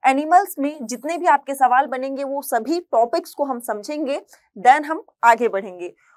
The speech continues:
उससे पहले कुछ आपके लिए, अ, इंपॉर्टेंट फैक्ट्स है उसे भी समझेंगे, क्योंकि आपका जो एग्जामिनर है यहाँ से भी सवाल डायरेक्टली उठा लेता है। हम बात करें तो नाइनटीन सिक्सटी नाइन में आपके व्हिटकर द्वारा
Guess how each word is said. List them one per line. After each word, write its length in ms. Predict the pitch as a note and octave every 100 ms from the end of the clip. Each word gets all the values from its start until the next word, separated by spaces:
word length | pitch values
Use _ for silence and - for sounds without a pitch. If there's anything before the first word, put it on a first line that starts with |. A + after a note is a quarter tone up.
| _ D#4+
उससे 260 | D#4+ G#4
पहले 380 | A#4 G4 D#4+ E4+ A4 _ _ _ -
कुछ 280 | - - _ _ _ _ -
आपके 320 | D4 D#4 F#4
लिए, 320 | E4 E4 F4+ G4 _ _ _ -
अ, 240 | A#3 A#3+
इंपॉर्टेंट 580 | A#3 C4+ C#4 C#4+ E4 F#4
फैक्ट्स 380 | - E4 - -
है 120 | E4 A#4 -
उसे 220 | B3 E4
भी 120 | F4
समझेंगे, 500 | E4+ C4+ C#4+ C#4 D#4+
क्योंकि 300 | E4+ E4 D#4+
आपका 320 | C#4+ C#4 C#4+
जो 120 | C4+
एग्जामिनर 600 | - G#3 A#3+ A#3+ C4 D4 D4
है 140 | C4
यहाँ 260 | A3+ A#3+ B3
से 140 | B3
भी 80 | A#3
सवाल 360 | A#3 G#3 A3
डायरेक्टली 480 | G#3 F#3+ G3 G3 D#4+ - _ _
उठा 260 | - - D#3
लेता 260 | D3+ - F3
है। 140 | E3 _ _ _ _ _ _ _ _ -
हम 160 | A#3 A3+
बात 300 | A#3 D#4 -
करें 320 | D4 B3+ C#4+ - _ _ -
तो 80 | C4+
नाइनटीन 640 | B3+ B3+ C#4+ D4 F#4 A4 - _
सिक्सटी 480 | - D#4+ - - E4
नाइन 360 | D4 B3+ D#4+ D4+
में 240 | B3 D4+ _ _ _ _ - _ -
आपके 360 | D4 - - D#4+
व्हिटकर 500 | B3+ C4 - F4 C4
द्वारा 320 | C4+ A#3+